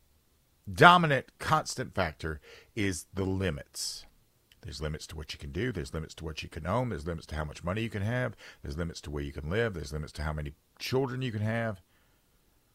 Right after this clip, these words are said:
All kinds of limits, which means you're not free. So for those of us that want to raise our standard of living, just like the city people do, you know,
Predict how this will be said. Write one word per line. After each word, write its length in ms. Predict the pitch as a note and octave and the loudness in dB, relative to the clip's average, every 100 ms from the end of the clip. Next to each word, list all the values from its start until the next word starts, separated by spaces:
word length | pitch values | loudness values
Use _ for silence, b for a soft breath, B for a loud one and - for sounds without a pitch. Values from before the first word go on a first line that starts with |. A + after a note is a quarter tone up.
| _ _ - | _ _ 8
All 240 | F3 G#3+ | 12 12
kinds 340 | - F#3 G3 F3 | 10 6 6 6
of 60 | |
limits, 380 | F3 E3+ - - | 6 4 2 -4
which 160 | G#2 B2+ | -6 0
means 260 | D3+ C3+ | 0 4
you're 80 | C#3 | 8
not 240 | A3+ - | 8 8
free. 540 | - - G3+ G2+ - - _ _ _ _ _ _ _ _ _ _ _ _ _ _ _ _ _ _ _ _ _ _ _ _ _ _ _ _ _ _ _ _ _ _ _ _ _ _ _ _ _ - | 4 10 10 10 2 -18 _ _ _ _ _ _ _ _ _ _ _ _ _ _ _ _ _ _ _ _ _ _ _ _ _ _ _ _ _ _ _ _ _ _ _ _ _ _ _ _ _ -4
So 380 | - F3 D3 - - | 8 10 10 6 -4
for 140 | C3 C#3+ | 2 8
those 240 | A3 F#3 | 10 10
of 80 | D3+ | 8
us 180 | C#3+ - | 6 6
that 140 | B2+ | 2
want 160 | A#2+ A#2+ | 2 2
to 60 | |
raise 540 | F#2+ D#3 G3+ F3 C3+ A#2 | 12 12 12 12 8 4
our 120 | A2 | 2
standard 400 | - A#2 F#2+ E2 | 2 2 2 0
of 80 | E2 | 0
living, 320 | D2 E2 F2+ - _ _ _ _ _ _ _ _ _ _ _ - | -2 -2 -8 -12 _ _ _ _ _ _ _ _ _ _ _ 6
just 240 | B3+ G#3 | 6 8
like 160 | F3 - | 4 2
the 60 | |
city 240 | - G3+ F3 | 2 4 4
people 260 | G#2+ - | 0 -4
do, 160 | D2+ C2 - _ _ | -6 -10 -16 _ _
you 120 | B2 | -6
know, 100 | A2 | -6